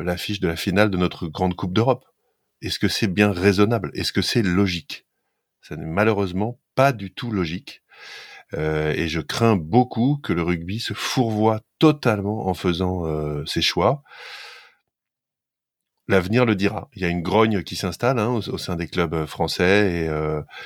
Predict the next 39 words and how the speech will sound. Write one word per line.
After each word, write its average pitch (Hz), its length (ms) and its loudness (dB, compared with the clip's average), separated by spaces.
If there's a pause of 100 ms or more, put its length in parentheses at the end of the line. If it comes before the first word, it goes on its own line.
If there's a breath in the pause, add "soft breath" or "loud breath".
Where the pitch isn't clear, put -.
(220 loud breath)
euh, - 60 -6
sur, - 260 -4
sur - 140 -2
l'évolution 80 480 0
de 82 40 -4
cette - 140 -8
Coupe 82 140 -4
d'Europe. 85 280 0
Je 98 80 -6
sais 87 200 -6
pas 123 120 2
ce - 80 -8
que - 80 -8
ça 107 160 -2
va 90 140 2
donner, 87 380 -2 (380 loud breath)
mais 85 100 -2
en 85 80 0
tout - 120 -10
cas, 120 160 2
ce 110 140 -4
type 95 240 -2
de 92 100 4
finale 90 380 2
sur - 140 -2
une 85 80 -2
compétition 87 560 -4
que 95 80 -2
personne 101 480 2
ne 95 80 6
connaît 95 340 2
et 87 60 0
que - 80 -2
personne 95 420 0
ne 90 80 2
comprend, 101 640 0 (500 loud breath)
euh, 78 140 -4
finalement, 85 720 2
euh, 73 340 -2